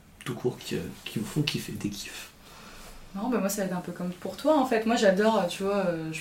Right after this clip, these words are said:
Speaker 2: peux aller avec mes potes au bar par exemple, ça fait, je vais kiffer ma soirée, mais je vais avoir besoin d'aller parler avec les autres gens, juste
Speaker 1: Mm.
Speaker 2: pour savoir ce qu'ils font dans la vie, que, qui ils sont un peu, et découvrir des métiers, des, des, des catégories de personnes, et c'est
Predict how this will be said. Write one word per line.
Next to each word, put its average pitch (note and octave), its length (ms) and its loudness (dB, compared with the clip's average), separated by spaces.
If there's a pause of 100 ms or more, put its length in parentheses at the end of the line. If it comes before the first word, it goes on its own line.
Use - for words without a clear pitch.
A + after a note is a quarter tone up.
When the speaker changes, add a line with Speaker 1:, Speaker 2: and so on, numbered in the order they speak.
Speaker 2:
peux A#3+ 100 6
aller A3 140 8
avec G3+ 180 4
mes G3+ 120 2
potes G3 280 -4
au F3 60 -4
bar E3+ 320 4
par F3+ 120 0
exemple, F#3+ 220 -2
ça F#3 140 -4
fait, E3+ 180 -6
je F3+ 80 -2
vais A3+ 100 4 (200)
kiffer A3+ 240 0
ma G3 160 4
soirée, F#3+ 320 -4 (220)
mais C4+ 200 8
je A#3+ 140 2
vais - 40 4
avoir G#3 220 2
besoin G#3 320 0
d'aller A3 220 2 (100)
parler A#3 240 4
avec A3+ 160 2
les A3 160 2
autres G#3+ 100 2
gens, F#3+ 200 -6 (120)
juste D4+ 200 6
Speaker 1:
Mm. C#4 80 8
Speaker 2:
pour A#3 240 6 (240)
savoir G#3 260 2
ce - 60 -4
qu'ils A3 100 2
font G#3+ 120 0
dans G#3+ 60 4
la A#3+ 120 4
vie, G#3+ 300 2
que, G#3 480 6
qui A3 180 4
ils G#3+ 40 6
sont A3+ 360 2
un G3+ 80 6
peu, A#3+ 180 0 (280)
et G#3 60 2
découvrir A3 380 6
des G3+ 140 2
métiers, B3 580 2
des, F3+ 600 0 (120)
des, F3 200 0
des E3 180 -2
catégories F3+ 460 0
de - 160 -16
personnes, A#3+ 520 4
et F#3 160 4
c'est F3 320 -2